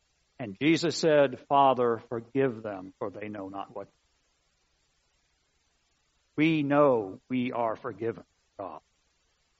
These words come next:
We have the promise that was made in John sixteen, "For God so loved the world that he gave his only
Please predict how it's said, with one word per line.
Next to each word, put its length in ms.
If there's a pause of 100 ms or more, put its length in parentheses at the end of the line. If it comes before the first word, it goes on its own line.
We 200
have 260
the 80
promise 560
that 120
was 160
made 300
in 180
John 300 (240)
sixteen, 580 (400)
"For 100
God 300
so 200
loved 320
the 40
world 420
that 100
he 80
gave 280
his 140
only 320